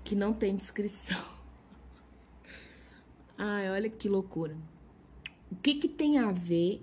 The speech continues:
uma joia no focinho do porco? O que que ele vai fazer com aquela joia? Vai rolar na lama. Onde o porquinho vive? Chiqueiro.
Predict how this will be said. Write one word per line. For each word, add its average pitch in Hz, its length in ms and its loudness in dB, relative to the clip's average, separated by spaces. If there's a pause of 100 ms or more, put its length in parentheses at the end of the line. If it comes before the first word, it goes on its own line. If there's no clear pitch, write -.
uma 196 220 0
joia 196 580 2
no 214 140 2
focinho 214 420 -2
do 220 100 2
porco? 160 580 -6
O - 1080 -20
que - 80 -16
que - 140 -2
ele 294 80 6
vai 240 160 2
fazer 185 460 0
com 170 100 -10
aquela 170 280 -8
joia? 175 380 -10 (1120)
Vai 170 160 -2
rolar 180 320 2
na 226 360 0 (440)
lama. 175 840 -2 (100)
Onde 214 180 0
o 202 40 -2
porquinho 180 440 -4
vive? 254 380 -2 (260)
Chiqueiro. 185 1300 4